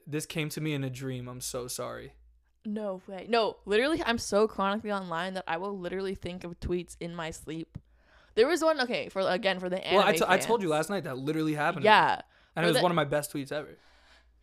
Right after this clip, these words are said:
Speaker 2: For the anime fans out there who watch Demon Slayer, one time, I, like, right before I woke up in my dream, I tweeted,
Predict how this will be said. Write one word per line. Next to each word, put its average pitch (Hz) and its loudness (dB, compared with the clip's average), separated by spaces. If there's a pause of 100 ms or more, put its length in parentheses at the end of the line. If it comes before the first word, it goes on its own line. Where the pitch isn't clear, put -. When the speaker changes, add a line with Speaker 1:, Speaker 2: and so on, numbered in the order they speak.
(400)
Speaker 2:
For 233 -8
the 262 -2
anime 202 -2
fans 254 -6
out 240 -4
there 233 -6 (320)
who 185 -12
watch 180 -4
Demon 180 -10
Slayer, 214 -10 (320)
one 196 -4
time, 254 -6
I, 208 -2
like, 185 -6
right 160 -2
before 196 -6
I 175 -2
woke 165 -6
up 165 -6
in 156 -8
my 160 -4
dream, 160 -10 (140)
I 165 -6
tweeted, 160 -10